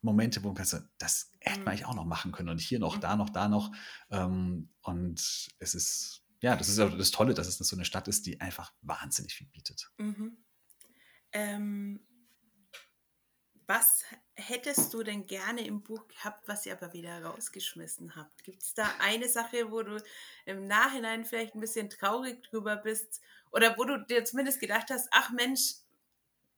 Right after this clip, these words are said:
Speaker 2: irgendwie, es hat halt nicht reingepasst“, verstehe ich auch, aber das ist schon eine Geschichte, die mir auch gut gefallen hätte.
Speaker 1: Es gibt zwei Dinge, die, die wir nicht reinnehmen konnten, weil sie einfach nicht mehr angeboten werden.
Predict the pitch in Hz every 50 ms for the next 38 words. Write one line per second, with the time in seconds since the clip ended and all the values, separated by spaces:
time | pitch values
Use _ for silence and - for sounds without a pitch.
0 | _ _ _ _ - 254 277 277 294 233 240 254 254 247 240 247 247 254 311 -
1 | 277 277 233 233 226 - 214 233 277 294 302 294 - 247 269 277 277 - - -
2 | - 226 220 - - 240 262 269 247 - 208 220 220 - - 226 214 220 220 220
3 | - - - - - _ _ _ - 240 240 - 220 214 - - 247 233 226 -
4 | - 202 214 208 208 202 - 214 202 - - 185 190 196 190 185 - 185 - -
5 | - 185 185 - - - - - 175 175 180 180 185 185 - - - 202 - _
6 | _ _ - - - - - - - - - _ _ _ _ - - - 123 -
7 | - - - _ _ _ _ - - - - - 92 87 98 101 - 85 82 82
8 | 78 - 82 - - - - _ - 95 92 92 92 92 92 90 87 87 85 85
9 | - 95 95 98 95 95 87 92 104 104 - - - - - 90 92 95 95 82
10 | - - 92 92 90 87 92 - - _ - - 190 107 - 165 - - 143 139
11 | 135 131 113 - - - - - - - 92 90 92 92 95 101 101 - - 90
12 | - - 90 - 92 87 - - - 90 90 - - 92 87 87 85 85 82 -
13 | - 85 90 90 87 82 - 80 80 - 80 80 73 73 73 78 80 82